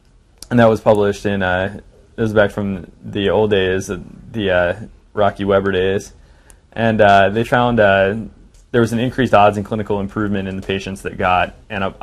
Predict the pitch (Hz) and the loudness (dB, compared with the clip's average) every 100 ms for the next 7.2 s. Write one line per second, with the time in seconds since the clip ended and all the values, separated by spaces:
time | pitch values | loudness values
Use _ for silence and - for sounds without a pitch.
0 | - _ _ 127 113 101 95 95 98 104 | -20 _ _ -4 -2 2 2 2 -2 -6
1 | 98 98 98 98 90 101 95 95 - 92 | -8 -8 -6 -4 -4 -4 -8 -10 -12 -12
2 | 90 92 90 85 - - _ _ _ _ | -8 -4 -4 -4 -6 -16 _ _ _ _
3 | _ - 120 117 101 85 78 82 104 131 | _ 0 4 4 4 0 -8 -14 -14 -18
4 | - - - - 120 110 - 143 123 117 | -20 -20 -20 -2 0 2 2 0 2 4
5 | 113 104 104 98 98 113 107 117 104 101 | 4 4 2 2 0 -4 0 2 2 0
6 | 98 107 98 98 98 95 98 113 107 98 | -8 -2 0 0 -4 -6 -2 0 0 0
7 | 95 | -4